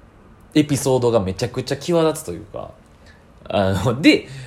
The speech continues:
なんかリアルでしたよね。で、なんかお互い全然目合わさないですよね、普段そのエピソード、あの、スタジオの時もね。やけど、あの、亀梨がいたんがでかかったみたいな。なんかその証言人になってほしかったみたいな。二人がほんまにプライベートで一緒になるんかっていうのを疑わしい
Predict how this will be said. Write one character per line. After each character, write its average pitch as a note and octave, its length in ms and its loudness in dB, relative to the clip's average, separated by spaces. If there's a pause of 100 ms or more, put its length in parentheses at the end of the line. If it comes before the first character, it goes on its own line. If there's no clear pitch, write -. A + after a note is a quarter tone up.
(160)
な E3 80 2
ん - 20 2
か D#3 60 2
リ A3+ 120 6
ア D3 40 8
ル A#2+ 80 2
で G#2 80 0
し - 80 -8
た F#2+ 60 -4
よ F2+ 60 -4
ね。 A2 240 -4
で、 D#3+ 80 0
な D3+ 120 2
ん - 20 -2
か A2 80 4
お D3+ 140 2
互 F#3+ 260 8
い D#3 40 4
全 A3+ 180 4
然 A3+ 100 6
目 A#2+ 100 4
合 A2+ 60 8
わ C3 120 6
さ D#3 60 6
な C3 100 4
い - 20 4
で G2+ 40 2
す F#2 40 -2
よ F#2 60 2
ね、 G#2 60 0
普 G#2 120 -2
段 F#2+ 160 0
そ G2+ 80 -4
の F2+ 340 -6
エ A2+ 80 -4
ピ - 60 -16
ソ A2 140 -2
ー - 20 -6
ド、 G2+ 80 -2
あ G2+ 80 0
の、 F#2+ 380 -2
ス F#2 40 -12
タ G2+ 160 -2
ジ F#2+ 80 -4
オ G2+ 40 -2
の F#2 60 -4
時 E2+ 140 -10
も E2 80 -12
ね。 F2+ 140 -12 (240)
や B2+ 100 -2
け A#2 100 0
ど、 F2 240 -2 (640)
あ E3+ 60 0
の、 G#2+ 80 -2
亀 A3 240 0
梨 D#3+ 280 0
が G#2+ 80 4
い A2+ 60 0
た G#2+ 80 2
ん - 20 0
が G2 80 -2
で G2+ 80 0
か F#2 80 -6
か E2+ 80 -6
っ - 100 -14
た - 80 -12
み - 60 -16
た - 80 -16
い - 60 -14
な。 - 60 -20
な C3 100 -6
ん - 20 -10
か G#2 60 -4
そ G#2 80 -8
の F#2+ 60 -10
証 A3 240 8
言 G3 220 6
人 F#3 80 -2
に E3+ 140 0
な D3 80 2
っ - 20 -4
て B2+ 80 -6
ほ G#2 80 -6
し - 80 -2
か - 80 -6
っ E2 40 -10
た F2 100 -6
み F2 60 -10
た F2 60 -10
い - 20 -8
な。 - 60 -18
二 F3+ 160 -4
人 - 120 -2
が G#2+ 80 -2
ほ G#2 120 -4
ん G#2 80 -6
ま A#2 120 -4
に C#3+ 180 -4 (320)
プ E3 80 2
ラ E3+ 100 10
イ E3+ 60 8
ベ F3 80 8
ー B2+ 60 6
ト G2+ 80 2
で F#2 60 -4
一 F#2+ 80 -2
緒 D3 100 0
に G2+ 60 -4
な F#2+ 100 2
る C3+ 100 0
ん A2 40 -6
か G2 100 0
っ F#2+ 60 -6
て F#2+ 80 -8
い - 20 -6
う F2 40 -10
の F2+ 60 -6
を G2+ 40 -4
疑 E3+ 280 2
わ E3+ 100 2
し G2+ 280 -8
い D#2+ 60 -12